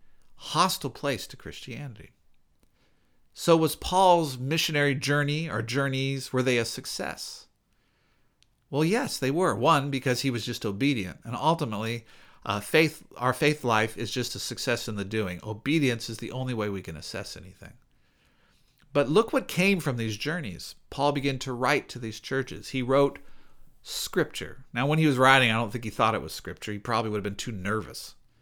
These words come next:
He probably would have overthought things. He just wrote to the churches that he had ministered to in Ephesus or Galatia. And as he wrote to those churches, Holy Scripture was formed.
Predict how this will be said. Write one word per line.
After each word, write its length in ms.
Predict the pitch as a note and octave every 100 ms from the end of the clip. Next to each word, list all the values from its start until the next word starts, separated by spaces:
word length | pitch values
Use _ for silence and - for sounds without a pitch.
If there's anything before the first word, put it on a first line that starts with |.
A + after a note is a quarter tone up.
| _ _ _
He 100 | -
probably 280 | B2 B2 B2
would 100 | G#2+
have 80 | A2
overthought 520 | A#2 G#2+ - A2 G#2
things. 280 | F2 D2+ -
He 160 | C#3 E3
just 260 | G3 D3+
wrote 480 | C#3+ E3+ D#3+ A#2+ - -
to 100 | -
the 100 | B2+
churches 520 | B2 - D#3+ D3 C3+ B2
that 100 | A#2
he 100 | B2
had 120 | A#2
ministered 480 | C3+ D3+ - A2 -
to 240 | F#2 E2+
in 100 | E2+
Ephesus 560 | B2 C3+ - - - -
or 40 |
Galatia. 480 | F#2+ A#2 A2+ - A2 - - - - - - - - - - - - -
And 140 | A#2+
as 220 | C#3+ D3+ -
he 100 | B2+
wrote 580 | B2 D3 F3+ G3+ - -
to 320 | F3+ F#3+ F3+
those 460 | D#3 E3 D#3+ - -
churches, 960 | - - G3+ F#3+ - E2+ E2+ - - - - - - - - - - - _ -
Holy 340 | - D#3+ D#3+ D3+
Scripture 840 | - - F3+ F3 - A2 G#2 G#2 - -
was 200 | A#2 A2
formed. 600 | - C#3 B2+ F#2 - -